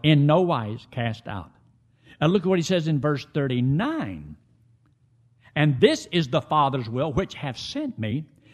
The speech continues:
that of all which He hath given me, I should lose nothing."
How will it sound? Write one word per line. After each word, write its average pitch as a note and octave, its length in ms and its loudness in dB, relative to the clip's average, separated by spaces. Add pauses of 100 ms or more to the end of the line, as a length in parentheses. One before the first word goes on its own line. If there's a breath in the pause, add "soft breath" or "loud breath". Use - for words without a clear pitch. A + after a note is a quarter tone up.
(120)
that D#3+ 160 0
of D3+ 120 0 (300)
all F3+ 600 4
which D3+ 220 -2
He D#3+ 100 -2
hath C#3+ 220 -4
given C#3+ 220 -4
me, C#3+ 180 0
I E3+ 200 0
should D#3+ 200 -4
lose C#3+ 400 0
nothing." E3 760 0